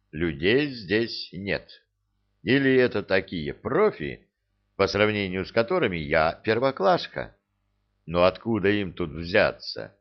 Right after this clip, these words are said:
Лес тем временем стал погуще, и мы прибавили ходу.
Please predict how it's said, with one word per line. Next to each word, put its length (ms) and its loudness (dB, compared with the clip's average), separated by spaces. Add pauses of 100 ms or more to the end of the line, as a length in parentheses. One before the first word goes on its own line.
(1000)
Лес 400 4
тем 200 0
временем 520 0
стал 300 4
погуще, 880 0
и 40 -2
мы 180 -2
прибавили 640 0
ходу. 680 0